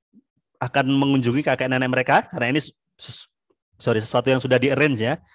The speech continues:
sesuatu yang sudah direncanakan, maka bisa menggunakan present continuous menjadi next week Khairah and her siblings are visiting their grandparents. Karena subjeknya Khairah and her, eh, and her siblings,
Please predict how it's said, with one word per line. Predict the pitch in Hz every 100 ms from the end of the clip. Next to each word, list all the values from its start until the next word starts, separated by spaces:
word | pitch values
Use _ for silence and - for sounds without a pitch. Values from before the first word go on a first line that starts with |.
| _
sesuatu | - 117 120
yang | 117
sudah | 113
direncanakan, | 113 117 117 113 113 160
maka | 139 135 180 - _ _ _
bisa | - - -
menggunakan | 131 120 120 120
present | 117 120 120
continuous | 120 117 135 160 -
menjadi | 117 107 120 135 - _ _ _ _
next | 117 117 -
week | 151 175 -
Khairah | 123 120 131 143 -
and | 117
her | 113 113
siblings | - 113 117 208 - - _ _ _ _ _ 123
are | 131 135
visiting | 131 123 120 - 135 135 107
their | 104
grandparents. | 101 101 101 98 92 85 - - _ _ _ _ _ _ 98
Karena | 104
subjeknya | 101 101 101 104 101
Khairah | - 107 107 110 -
and | 107
her, | 104 101
eh, | - 113 104 -
and | 110 110
her | 107
siblings, | - 110 104 147 262 -